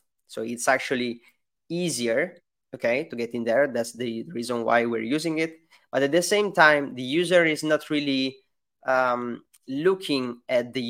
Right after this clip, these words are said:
U R L that they are going to, to open, right? And this is an advantage for, for the attackers.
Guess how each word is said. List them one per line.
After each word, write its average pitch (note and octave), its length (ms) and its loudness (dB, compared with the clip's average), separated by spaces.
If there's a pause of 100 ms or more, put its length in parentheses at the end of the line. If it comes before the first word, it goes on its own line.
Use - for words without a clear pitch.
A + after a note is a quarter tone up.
U D#3 60 6
R C3+ 100 6
L B2 240 6
that A#2 140 -2 (160)
they A#2+ 120 -2
are A#2 140 0
going A#2 400 -2
to, A2 340 -10 (180)
to A#2 120 -4
open, A#2+ 320 -2 (500)
right? A#2+ 220 2 (400)
And C3 200 0
this C#3 200 2
is C3 380 -4
an B2+ 100 -4
advantage A#2+ 520 -2
for, A2+ 200 -8
for A#2 160 -6
the A2+ 100 -8
attackers. - 580 -8